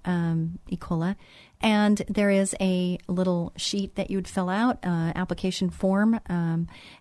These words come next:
and just fill that out and send it in, and then we can talk to you. Um, it is a career. It's not a job.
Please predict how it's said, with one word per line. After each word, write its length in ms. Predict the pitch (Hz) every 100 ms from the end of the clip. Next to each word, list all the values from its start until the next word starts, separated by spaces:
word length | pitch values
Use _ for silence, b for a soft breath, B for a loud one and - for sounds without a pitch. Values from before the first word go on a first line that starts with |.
| 208
and 160 | 202
just 180 | 208 -
fill 140 | 233
that 160 | 233 220
out 160 | 214 -
and 80 |
send 180 | - 208
it 120 | 202
in, 200 | 196 202
and 160 | 208 190
then 120 | 190
we 80 | 185
can 140 | 185
talk 280 | 180 190 185
to 120 | - 202
you. 200 | - 175 b b b _
Um, 260 | 196 190 185
it 100 | 220
is 200 | 226 247
a 40 | 285
career. 460 | - 202 170 160
It's 220 | - - 208
not 180 | 185
a 60 | 208
job. 440 | 196 165 156 160